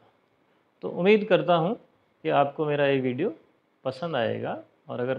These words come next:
वीडियो आपको पसंद आए तो आप इसको share ज़रूर करें और like करें और अगर आप channel पे नए हैं तो इसे subscribe ज़रूर करें।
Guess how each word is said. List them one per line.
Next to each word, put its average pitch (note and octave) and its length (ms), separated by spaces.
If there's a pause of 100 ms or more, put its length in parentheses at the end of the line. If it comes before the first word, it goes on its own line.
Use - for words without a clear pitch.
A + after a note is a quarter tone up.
(140)
वीडियो C#3 300
आपको B2+ 240
पसंद C3+ 440
आए C#3+ 200 (640)
तो C3 80
आप B2+ 300
इसको C#3+ 260
share C3+ 400
ज़रूर C#3+ 280
करें C#3+ 240 (460)
और F3 180 (400)
like B2 420
करें D3+ 220 (580)
और D3+ 140
अगर D#3+ 180
आप D#3 160
channel C#3+ 300
पे C#3+ 120
नए C3+ 300
हैं D3+ 320 (160)
तो A#2+ 80
इसे G3 260 (320)
subscribe B2+ 520
ज़रूर C3+ 300
करें। C#3+ 240